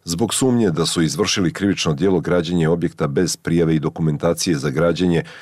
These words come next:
navodeći da je krivično djelo izvršeno započinjanjem gradnje konaka manastira Svetog Vasilija Ostroškog u Briskoj gori kod Ulcinja.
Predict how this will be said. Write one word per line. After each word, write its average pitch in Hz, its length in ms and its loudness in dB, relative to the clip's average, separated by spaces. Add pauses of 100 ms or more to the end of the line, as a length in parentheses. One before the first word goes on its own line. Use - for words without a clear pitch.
(160)
navodeći 80 560 2
da 78 120 -2
je 71 100 -2
krivično 87 460 0
djelo 87 380 2
izvršeno 87 640 -2
započinjanjem 82 800 0
gradnje 85 400 0
konaka 90 380 -2
manastira 85 560 0 (300)
Svetog 82 400 -2
Vasilija 85 440 0
Ostroškog 87 680 -2
u 98 100 -2
Briskoj 80 460 -2
gori 82 320 2
kod 69 180 -6
Ulcinja. 85 460 0